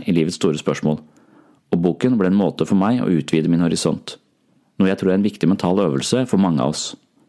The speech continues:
Er du interessert i denne boken, eller noen av de andre bøkene jeg har skrevet, så finnes de som alltid til best pris på webpsykologen dot N O.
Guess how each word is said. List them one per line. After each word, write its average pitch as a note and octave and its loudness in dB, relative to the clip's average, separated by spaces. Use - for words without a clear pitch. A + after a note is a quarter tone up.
Er E2 0
du F#2+ 2
interessert G#2+ 0
i - 4
denne G2 2
boken, C#3+ 0
eller F#2+ 2
noen E2+ 2
av - 2
de F#2 2
andre D#2 0
bøkene D#2+ -2
jeg F#2 2
har F#2 -4
skrevet, A#2+ -2
så G#2+ -2
finnes E2 0
de A#2 2
som G2+ 2
alltid C3+ 0
til E2 -2
best G#2+ -4
pris B2+ 0
på F#2 0
webpsykologen E2+ 0
dot E2+ -2
N C#2+ 2
O. C2+ -2